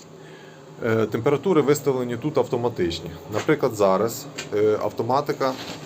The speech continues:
показує нам п'ятдесят сім градусів, але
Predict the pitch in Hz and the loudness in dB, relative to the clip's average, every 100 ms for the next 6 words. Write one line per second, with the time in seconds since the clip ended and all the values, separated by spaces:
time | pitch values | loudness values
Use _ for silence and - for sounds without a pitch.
0 | - - - - 113 123 127 120 117 123 | -12 -12 -14 -8 -6 2 2 4 0 0
1 | 117 110 110 117 110 123 110 104 90 85 | -2 -2 0 -2 0 -2 2 2 2 -2
2 | 95 82 78 - - - - - - - | -6 -8 -14 -18 -18 -18 -18 -18 -16 0
3 | 101 101 101 117 | 2 4 4 2